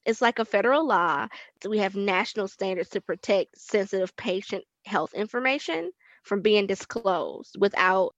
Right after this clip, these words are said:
like, the patient's consent or knowledge. So that means as counselors, there are certain things that we, we do not share without your consent.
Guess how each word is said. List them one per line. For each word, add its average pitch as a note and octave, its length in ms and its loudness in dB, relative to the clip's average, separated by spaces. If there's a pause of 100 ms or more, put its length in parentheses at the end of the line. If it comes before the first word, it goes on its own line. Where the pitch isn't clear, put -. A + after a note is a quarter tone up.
(100)
like, F#3+ 200 4 (120)
the G3+ 360 4
patient's G3+ 540 0
consent F#3+ 480 -4
or E3+ 100 -4
knowledge. E3+ 520 2 (220)
So G3+ 140 4
that A#3 300 2
means G#3 720 -2 (420)
as G#3 220 4
counselors, A3 680 2
there G#3 180 6
are G#3 60 4
certain G#3 340 2
things G3+ 240 2
that F#3 180 2
we, G3+ 360 -4
we G3+ 180 0
do F#3+ 140 -2
not E3+ 320 0
share A#2 420 -2
without F3 460 0
your F3+ 120 2
consent. F3+ 680 -8